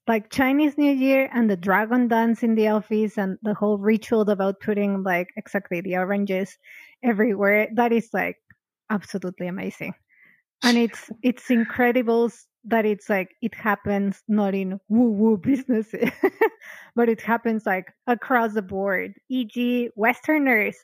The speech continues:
Speaker 1: listen, <laughs> learn from the East. <laughs>
Speaker 2: <laughs>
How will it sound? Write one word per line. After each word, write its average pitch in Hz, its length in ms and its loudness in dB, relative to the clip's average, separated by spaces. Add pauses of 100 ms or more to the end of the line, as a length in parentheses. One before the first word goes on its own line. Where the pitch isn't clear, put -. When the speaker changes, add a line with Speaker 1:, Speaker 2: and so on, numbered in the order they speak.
(140)
Speaker 1:
listen, 269 520 0 (260)
<laughs> - 260 -8
learn 269 520 2
from 240 240 0
the 247 80 0 (120)
East. 269 380 -6
<laughs> - 60 -18 (840)
Speaker 2:
<laughs> - 1400 -2